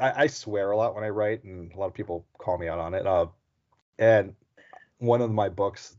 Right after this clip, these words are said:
I had, I was told to tone it down, and I, that made me mad. And, but I did. Uh, there's a lot of, like, um,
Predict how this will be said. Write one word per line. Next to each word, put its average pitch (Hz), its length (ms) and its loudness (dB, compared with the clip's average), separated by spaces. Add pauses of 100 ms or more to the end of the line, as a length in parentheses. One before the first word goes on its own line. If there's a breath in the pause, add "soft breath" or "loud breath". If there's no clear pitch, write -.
(560)
I 95 80 -6
had, 92 240 -4
I 90 40 -8
was 95 140 -6
told 101 240 0
to 90 40 -10
tone 92 260 -6
it 87 120 -6
down, 82 420 -6
and 78 140 -10
I, 85 140 -10
that 95 140 -4
made 87 120 -4
me 85 100 -4
mad. 80 480 -2
And, 78 200 -10 (380 soft breath)
but 143 100 8
I 143 60 8
did. 107 380 6 (540 soft breath)
Uh, 120 400 6 (140)
there's 127 240 2
a 120 60 -2
lot 117 220 2
of, 107 140 -2 (120)
like, 107 300 -2
um, 87 320 -2